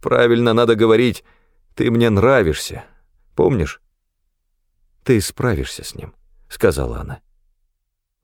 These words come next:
«Иди к чёрту», ответил я.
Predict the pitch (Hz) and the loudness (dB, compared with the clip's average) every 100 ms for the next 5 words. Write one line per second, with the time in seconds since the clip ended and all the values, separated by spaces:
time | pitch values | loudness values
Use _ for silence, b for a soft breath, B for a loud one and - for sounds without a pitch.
0 | _ _ - 139 98 95 - - 78 64 | _ _ -4 -2 0 -2 -4 -6 -4 -6
1 | - - _ _ _ - 123 78 71 62 | -8 -20 _ _ _ -4 -2 -2 -4 -4
2 | 58 - | -10 -12